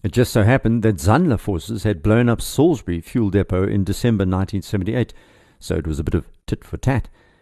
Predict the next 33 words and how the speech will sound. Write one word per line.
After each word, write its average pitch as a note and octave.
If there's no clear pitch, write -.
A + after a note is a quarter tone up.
In E2+
fact, B2
the F2
S G2
A G2
S -
were G2+
going G2+
to F#2
use F#2
Zanla's G#2
technique A#2+
of -
creeping G2
up F#2
to D2+
the D#2+
tanks G#2
and E2+
opening G2
fire F#2
from F2+
outside A2+
the -
fence -
with -
R F2
P E2
G E2
sevens E2
and D#2
tracer F#2+
rounds, A2+